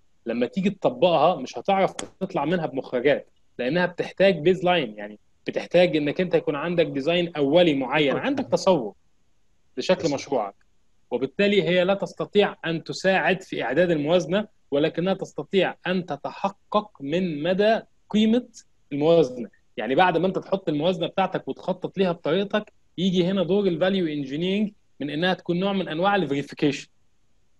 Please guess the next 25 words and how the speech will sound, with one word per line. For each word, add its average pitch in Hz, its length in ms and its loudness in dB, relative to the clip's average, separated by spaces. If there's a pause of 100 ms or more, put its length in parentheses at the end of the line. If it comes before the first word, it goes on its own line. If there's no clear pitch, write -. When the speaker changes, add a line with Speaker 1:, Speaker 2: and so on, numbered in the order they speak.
(180)
Speaker 1:
والأوبتمايزيشن. 135 760 -2 (1800)
Speaker 2:
يعني 139 340 -2
نقدر 180 360 4 (100)
نقول 185 200 2
عليها 180 360 4
إنه 170 480 2
قيمة 190 380 4
مضافة، 165 480 2
يعني 151 280 -2
راح 139 180 -6
تنطي 151 360 -6
للمشروع. 127 600 -8 (380)
Speaker 1:
بالظبط، 151 520 -2
وتقل-، 135 500 -2
تقلل 170 460 2
من 147 100 0
التكاليف، 165 600 0
تدي 143 280 -2
قيمة 156 260 -4
مضافة 143 400 0
وظيفيًا، 175 640 0
تدي 135 200 -6
قيمة 160 240 -6
مضافة 156 320 -2
للأداء، 147 580 4